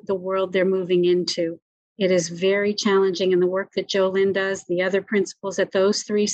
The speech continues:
the other three schools, is very important to that region. It's very important to the Diocese of Pittsburgh, and it's essential.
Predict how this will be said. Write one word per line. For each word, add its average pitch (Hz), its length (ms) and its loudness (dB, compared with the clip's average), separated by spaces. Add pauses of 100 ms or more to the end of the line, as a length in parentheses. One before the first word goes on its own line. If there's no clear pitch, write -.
(120)
the 185 100 2
other 180 180 -2
three 202 300 0
schools, 196 420 -2 (560)
is 185 160 2
very 214 460 2
important 190 480 -2
to 202 100 -4
that 180 220 -4
region. 208 600 -2
It's - 140 -20
very 185 220 2
important 180 360 2
to 175 60 -6
the 175 60 -2
Diocese 170 500 -2
of 170 100 -12
Pittsburgh, 175 540 -2 (640)
and 170 340 -4
it's - 220 -6
essential. 262 720 2